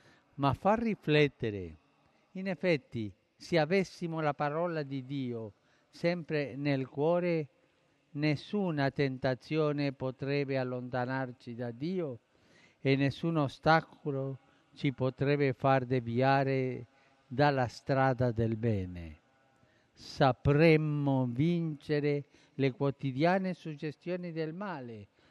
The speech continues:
che è in noi e fuori di noi.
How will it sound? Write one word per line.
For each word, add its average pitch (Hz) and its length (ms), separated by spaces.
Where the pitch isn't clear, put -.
che 151 400
è 180 380
in 135 340
noi 185 500
e 143 200
fuori 202 420
di 117 180
noi. 107 420